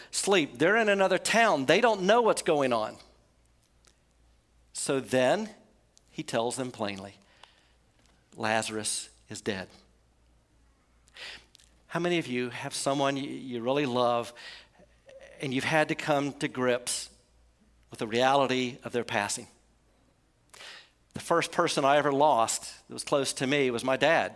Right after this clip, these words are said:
It was pancre-, pancreatic cancer when I was eleven years old. There is shock and, and disbelief at first, knowing that there is nothing more that can be done. But let me say this,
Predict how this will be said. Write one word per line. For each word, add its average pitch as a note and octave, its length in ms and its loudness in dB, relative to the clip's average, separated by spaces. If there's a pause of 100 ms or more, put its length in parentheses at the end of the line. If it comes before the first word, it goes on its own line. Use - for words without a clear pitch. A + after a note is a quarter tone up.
(560)
It - 60 -20
was F2+ 100 -20
pancre-, D3 460 2 (120)
pancreatic C#3 520 2
cancer D3+ 420 0
when A2+ 100 -2
I B2+ 40 2
was B2 120 -2
eleven B2+ 300 2
years A#2+ 240 -2
old. C3+ 320 -2 (320)
There D#3 200 0
is - 220 -4 (520)
shock E3+ 560 2
and, A2+ 240 -6
and B2 420 -2
disbelief E3 600 2
at B2 100 0
first, F#3 360 0
knowing F3+ 280 2
that C3 140 -2
there F3+ 160 0
is - 160 -4
nothing F3 420 0
more F#3 200 2
that D#3+ 120 -6
can B2 160 -2
be A2+ 100 -6
done. D#3 400 2 (1300)
But E3+ 80 0
let F#3+ 100 2
me A3 80 2
say F3 240 2
this, A3 360 4